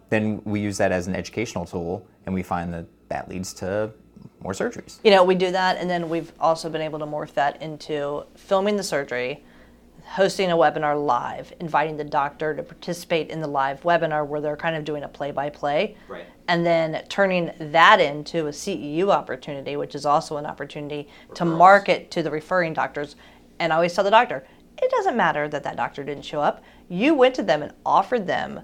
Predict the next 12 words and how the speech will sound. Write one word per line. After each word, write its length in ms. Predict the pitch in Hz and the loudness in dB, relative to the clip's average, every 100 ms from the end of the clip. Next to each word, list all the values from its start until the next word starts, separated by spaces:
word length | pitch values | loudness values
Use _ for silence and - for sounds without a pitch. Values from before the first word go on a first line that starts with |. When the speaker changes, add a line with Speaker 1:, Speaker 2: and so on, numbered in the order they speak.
| - | -18
Speaker 2:
something 500 | - - 147 147 170 | -10 -4 -4 -2 -6
for 200 | 170 214 | -2 -2
free 460 | 214 - 151 123 - - - - - - | -2 0 -2 -2 -10 -20 -20 -20 -20 -12
that 240 | 156 147 - | -2 -2 -2
sh-, 100 | - | -8
positioned 560 | - 170 175 170 180 151 | -8 -2 0 0 -2 -2
you 300 | 151 156 185 | -4 2 6
as 140 | 226 | 6
the 100 | 226 | 6
expert 400 | 190 165 - 160 - | 2 2 -2 -2 -2
on 140 | 160 | -4
the 140 | 151 | -4